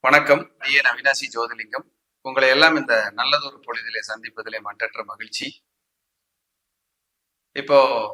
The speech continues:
ஒரு அற்புதமான நட்சத்திரங்களை பற்றி பேசிக் கொண்டிருக்கிறோம். நம்மளுடைய சேனல்ல வந்து நட்சத்திரங்கள் எப்படி உங்களுக்கு வாழ்வியலை நிர்ணயிக்கிறது, எப்படி நீங்க அதுல நகர்ந்துகிட்டு இருக்கீங்கங்கிற முழுமையான விளக்கங்களை சுருக்கி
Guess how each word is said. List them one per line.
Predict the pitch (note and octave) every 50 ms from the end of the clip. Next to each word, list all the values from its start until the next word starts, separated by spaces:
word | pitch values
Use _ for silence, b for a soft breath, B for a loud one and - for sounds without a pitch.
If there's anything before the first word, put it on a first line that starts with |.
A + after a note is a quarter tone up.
| - _ _ _ _ _ _ _ _ _ _ _ _ _ _ _
ஒரு | _ C#3 C3 C3
அற்புதமான | B2+ C3 C3 - - D#3+ D#3+ D#3+ D#3+ E3 F3 F3+ F3 E3+ D#3+ C#3 A#2+ A#2+ - _ _ _ _ _ _
நட்சத்திரங்களை | - C3 B2+ C3+ C#3+ C#3+ - - G#3 G3+ G3+ G3+ F#3+ F#3 F3 E3+ D#3 D#3 D3+ D3
பற்றி | C#3 - C3 - - E3 F3 E3 C#3 A#2 A2
பேசிக் | - B2+ C3 B2+ B2+ C3 -
கொண்டிருக்கிறோம். | A#2+ A2+ G#2 G2+ F#2+ G2+ - G#2 G#2 - -
நம்மளுடைய | A2+ A2+ A#2 A#2 A#2 A2 G#2+ G#2+ G#2 - -
சேனல்ல | C3 B2+ B2 B2 A#2 A2 G#2+ G#2
வந்து | G2+ G#2+ C3+ F#3 A3 - -
நட்சத்திரங்கள் | B2 A#2+ A#2+ - - D#3 D#3 - C#3+ C#3+ C3+ - C3+ D3 E3+ E3
எப்படி | B2+ B2 A#2 - C#3+ C#3
உங்களுக்கு | C3 C3 A#2 A#2 A2+ A2 - D#3+ G3 A#3+ C#4 - _ _ _ _ _ _ _ _ _
வாழ்வியலை | - A2+ A#2+ C3+ C#3+ D#3 D#3 D#3 D3+ C#3+ C#3 C3+ B2+ A#2+ A2+ G#2 A2
நிர்ணயிக்கிறது, | B2 C3 C3 C#3 C#3+ C#3 C3+ C3+ - A#2 A2+ A2+ C3 E3 E3+
எப்படி | C#3+ C3 - D3 D3+ D3
நீங்க | C#3+ C3 B2+ A#2+
அதுல | A#2 A2+ A2 A2
நகர்ந்துகிட்டு | A2 A#2 A#2 A#2+ C3+ C3+ - C3+ - - -
இருக்கீங்கங்கிற | A#2 - - A2 G#2+ A#2 B2+ B2+ - C#3+ F3+ - - b b b b b _ _
முழுமையான | - B2+ C3 C#3 C3+ C#3 C3+ C#3+ D3+ D3+
விளக்கங்களை | C3+ A#2+ B2 B2 A#2 B2+ A#2+ A2+ A#2+ C3 E3 G#3+ -
சுருக்கி | - - - - D#3 D#3+ F3 D#3+ D#3+ E3 F3+ G3+ B3+ C4 - _